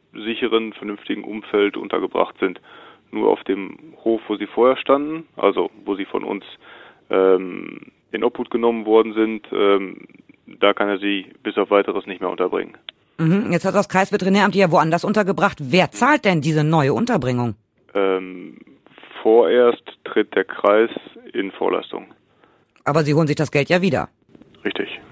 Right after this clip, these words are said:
Speaker 2: Von dem Eigentümer oder von dem Beschuldigten?
Speaker 1: Vom Eigentümer.
Speaker 2: Das heißt, der ha-, dürfte jetzt ein Interesse haben, die Pferde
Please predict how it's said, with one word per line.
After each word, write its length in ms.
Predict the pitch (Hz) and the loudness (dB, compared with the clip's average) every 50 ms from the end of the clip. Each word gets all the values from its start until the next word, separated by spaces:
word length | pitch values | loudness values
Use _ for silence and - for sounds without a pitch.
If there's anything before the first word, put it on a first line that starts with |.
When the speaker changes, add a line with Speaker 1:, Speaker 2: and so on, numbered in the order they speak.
| - - - - - - - - - - _ _ | -20 -18 -18 -18 -18 -20 -20 -20 -20 -20 _ _
Speaker 2:
Von 340 | - - 170 185 208 233 - - | -4 0 2 2 4 2 0 0
dem 200 | 156 143 165 165 - | 0 0 0 2 2
Eigentümer 560 | 123 143 180 196 240 - 277 285 285 294 277 | 2 2 2 2 0 2 4 4 6 6 6
oder 100 | 254 254 | 4 4
von 140 | 254 254 240 | 4 4 4
dem 100 | 240 233 | 4 4
Beschuldigten? 560 | 226 - - 170 143 98 107 - - 110 110 - _ _ _ - | 2 2 2 2 0 0 -2 -6 -10 -12 -12 -12 _ _ _ -8
Speaker 1:
Vom 100 | - - | -4 -4
Eigentümer. 440 | 87 95 - - - - - - - - _ _ _ _ - | -4 -4 -6 -10 -18 -20 -20 -20 -20 -20 _ _ _ _ -2
Speaker 2:
Das 160 | 175 160 139 | -2 0 2
heißt, 200 | 160 175 190 - | 2 2 2 2
der 140 | 208 185 147 | 0 0 0
ha-, 140 | 160 196 190 | 0 0 0
dürfte 400 | 160 143 185 196 180 - - 220 | 2 4 4 4 4 2 2 2
jetzt 240 | 190 180 175 - 175 | 4 4 2 2 0
ein 40 | 185 | -4
Interesse 380 | 160 135 202 277 - 277 196 | -2 -2 -2 0 2 2 2
haben, 260 | 160 147 139 135 139 | 2 2 0 0 -2
die 140 | 131 143 143 | -4 -6 -4
Pferde 340 | - 160 147 135 131 143 | 0 0 0 2 0 0